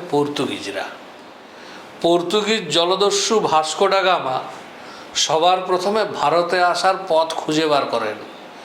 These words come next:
এবং এই পথটি তিনি ইউরোপীয় বণিকদের দেখিয়ে দেন।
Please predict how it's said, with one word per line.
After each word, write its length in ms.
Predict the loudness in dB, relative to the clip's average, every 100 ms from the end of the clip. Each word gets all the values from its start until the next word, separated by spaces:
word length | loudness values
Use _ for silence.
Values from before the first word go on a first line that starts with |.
| -18 -16 -6
এবং 280 | 0 2 2 0
এই 320 | 0 2 0 0
পথটি 460 | 2 2 0 -2 -2
তিনি 360 | 0 0 2
ইউরোপীয় 600 | 2 4 6 6 6 4
বণিকদের 640 | 4 2 0 0 0 0 2
দেখিয়ে 340 | -2 0 0
দেন। 220 | 0 -4